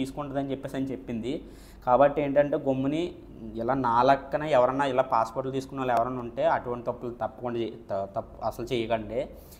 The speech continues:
ఎందుకంటే మళ్ళీ చేసిన తర్వాత మళ్ళీ మనం ఇబ్బంది పడాలి. ఓ పక్కన మనం ఇంటికి వెళ్తామని ఆనందపడాలో, లేకపోతే ఓ పక్కన ఇక్కడ ఇబ్బందులు పడుతున్నామని బాధపడాలో తెలియకుండా అర్థం అవ్వకుండా ఉంటుంది. కాబట్టి ఏంటంటే ఇచ్చినప్పుడు జాగ్రత్తగా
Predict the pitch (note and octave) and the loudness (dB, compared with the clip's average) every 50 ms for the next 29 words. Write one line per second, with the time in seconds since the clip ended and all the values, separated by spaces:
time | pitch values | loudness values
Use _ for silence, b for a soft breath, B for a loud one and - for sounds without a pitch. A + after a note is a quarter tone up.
0 | B B A2+ A2+ A#2+ B2+ B2+ C3 C3 C3+ C3+ B2+ B2 B2+ B2+ B2+ C3+ B2+ B2 B2 | B B -4 0 2 2 2 2 0 0 0 2 2 2 2 2 2 2 2 2
1 | C3 B2+ C3 B2+ C3+ C3+ B2 A2+ A2+ A#2+ B2 B2 B2 A#2+ A#2+ A#2+ A#2 A2 - A#2+ | 0 0 -2 -2 0 -2 -2 0 2 2 2 2 0 -2 -2 -4 -4 -2 -2 -2
2 | A#2 - A#2 G#2+ G#2+ G#2 A2+ B2+ D3+ - B B B B B B2 A#2 A2+ A#2+ - | 0 2 2 2 2 2 0 -2 -2 -6 B B B B B -2 2 2 2 2
3 | - B2+ C3 C3+ C3+ C#3 C3+ B2 A2+ - - C3 B2+ B2+ C#3+ C3+ C3 B2+ B2 B2 | 2 0 0 0 2 2 0 0 -2 0 2 2 2 4 2 2 2 2 2 0
4 | B2 B2 B2 - C3+ B2 B2+ B2+ C3 D3 D3+ D3+ C3 A#2+ A#2 A#2 B2+ A#2+ B2+ B2 | 0 -2 0 2 2 4 4 4 4 4 2 2 2 0 0 0 0 2 2 0
5 | A2 B2+ A#2+ A#2 A#2+ A2 G2+ G#2 A#2 A#2 A#2 A#2 B2 A#2 A#2 A#2 A#2+ A#2 A#2+ A#2+ | 0 0 -2 -4 -4 -2 0 0 0 0 -2 -2 -2 -2 -2 -2 -2 -4 -4 -2
6 | A2 A2 G#2+ G#2 G#2+ G#2+ A2+ A2 A2+ A#2 A#2 A#2 - A#2 A2 G#2+ A2+ A2 A#2+ A#2 | 0 2 2 2 2 2 2 0 0 0 -2 -6 -8 -8 -8 -6 -6 -6 -6 -4
7 | A#2 A2+ A#2 A2 G2+ G2 G#2+ A2 A#2 A2 A#2 A2+ A2 G#2 G2 F#2+ F#2+ G2+ G#2+ A#2+ | -2 0 0 0 0 -2 -6 -6 -4 -4 -4 -6 -8 -8 -12 -12 -12 -10 -8 -8
8 | - - B B B B B B - A#2 A2+ A#2 B2+ B2+ B2+ C3+ C3 A#2+ A#2+ A#2+ | -10 -12 B B B B B B 0 2 2 4 2 2 2 0 -2 0 0 0
9 | A#2 C3 B2+ B2 C3 D#3+ D#3 C3+ A2 - - C3 B2+ B2 C#3 C3 B2+ A#2 A#2 A2+ | 0 0 0 0 -2 -2 -4 -4 -6 -8 -6 -6 -6 -4 -2 0 2 2 4 2
10 | A2 B2 B2+ | 2 0 -2